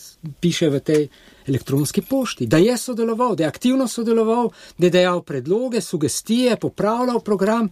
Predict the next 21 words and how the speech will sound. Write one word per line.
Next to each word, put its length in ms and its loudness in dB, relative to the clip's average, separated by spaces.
in 100 2
tako 240 2
dalje. 440 0
Torej, 300 2
imamo 540 0
dobesedno, 1040 -2
ampak 240 -4
res 240 0
dobesedno 720 0
črno 440 0
na 120 0
belem. 500 -2
Črno 400 2
na 120 0
belem, 360 0
kaj 220 -4
piše 440 -4
v 240 -4
sklepu 680 -2
o 200 0
neizločitvi 1200 0